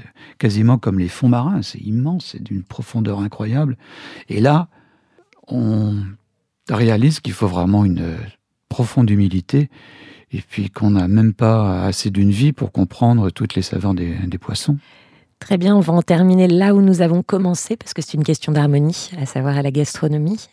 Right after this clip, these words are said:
Speaker 2: Quel est votre plat préféré en, en gastronomie japonaise, évidemment ?
Speaker 1: Euh, c'est comme mes restaurants préférés, je n'en ai pas, en fait. J'aime bien, euh,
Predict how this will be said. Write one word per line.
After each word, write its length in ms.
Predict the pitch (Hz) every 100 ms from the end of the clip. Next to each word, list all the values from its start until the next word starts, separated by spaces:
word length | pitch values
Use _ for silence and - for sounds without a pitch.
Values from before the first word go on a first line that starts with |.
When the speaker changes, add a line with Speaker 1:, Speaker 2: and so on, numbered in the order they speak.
| _
Speaker 2:
Quel 200 | 214 208
est 60 |
votre 300 | 214 202 -
plat 320 | 180 - 185 185
préféré 560 | - 175 - 165 160 156 - - - _ _
en, 100 | 180 - 143 151
en 340 | 139 135 127
gastronomie 420 | 131 143 170 160
japonaise, 440 | 147 135 139 135 123
évidemment ? 380 | 117 - 120 139 - _ _ -
Speaker 1:
Euh, 960 | 117 113 117 117 113 113 113 113 117 113 _ _
c'est 180 | - -
comme 180 | - 151
mes 80 | 127
restaurants 360 | 123 - 117
préférés, 380 | 107 98 107 127
je 120 | 120
n'en 80 | 107
ai 80 | 101
pas, 180 | - 107
en 100 | 98
fait. 220 | 101 90
J'aime 160 | 92
bien, 320 | 98 104 104 87
euh, 360 | 87 87 82